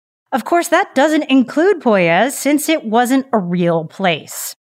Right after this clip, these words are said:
MacGregor, though, had spent enormous amounts of money on marketing Poyez, on voyages to the Mosquito Coast,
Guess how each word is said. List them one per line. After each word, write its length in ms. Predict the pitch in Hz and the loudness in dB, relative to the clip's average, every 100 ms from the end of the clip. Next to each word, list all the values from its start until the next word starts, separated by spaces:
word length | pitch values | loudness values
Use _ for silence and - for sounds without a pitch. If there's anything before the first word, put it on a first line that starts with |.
| _ _ _ _ _ - | _ _ _ _ _ -2
MacGregor, 500 | 214 190 269 320 339 | 0 2 0 0 0
though, 460 | 202 165 160 175 - | 0 0 0 -4 -6
had 220 | 175 233 | -4 -4
spent 300 | - 190 - | -2 -4 -2
enormous 580 | 185 185 196 214 226 - | 2 4 4 4 2 0
amounts 320 | 196 180 175 | -2 -2 -2
of 80 | 175 | -4
money 300 | 180 185 180 | -2 0 -2
on 160 | 156 | -4
marketing 560 | 165 185 240 240 214 180 | -2 0 0 0 -2 -2
Poyez, 500 | 180 165 156 139 135 | -2 -4 -2 -4 -4
on 220 | 202 170 | -4 -4
voyages 600 | 175 220 294 330 214 185 | -2 0 2 2 0 -4
to 120 | - 190 | -4 -2
the 80 | |
Mosquito 420 | 190 175 - 185 175 | -2 -2 -2 -4 -4
Coast, 380 | - 165 165 | -4 -6 -8